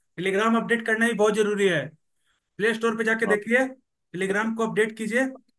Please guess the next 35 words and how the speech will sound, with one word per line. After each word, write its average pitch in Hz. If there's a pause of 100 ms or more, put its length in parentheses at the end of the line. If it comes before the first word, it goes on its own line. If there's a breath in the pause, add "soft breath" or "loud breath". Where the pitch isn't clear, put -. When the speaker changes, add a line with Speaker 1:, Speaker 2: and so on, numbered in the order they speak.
Speaker 1:
और 190
रीस्टार्ट 202
कीजिए 160 (720)
बुल 170
टोकन 147
को। 131 (320)
देखिए 151
यहाँ 185
पे 180
देखिए, 160 (1300)
पहले 160
देखिए 175
Telegram 190
already 196 (340)
अपडेट 185
में 208
होगा 180
हंड्रेड 180
टेन 190
परसेंट, 170
क्योंकि 175 (340 soft breath)
Telegram 185
हमेशा 190
उसको 208
अपडेट 190
का 185
जरूरत 165
पड़ेगा 131 (280)
Telegram 131
को। - (440)
मेरा 165
तो 185
already, 190
अब 170
देखिए 156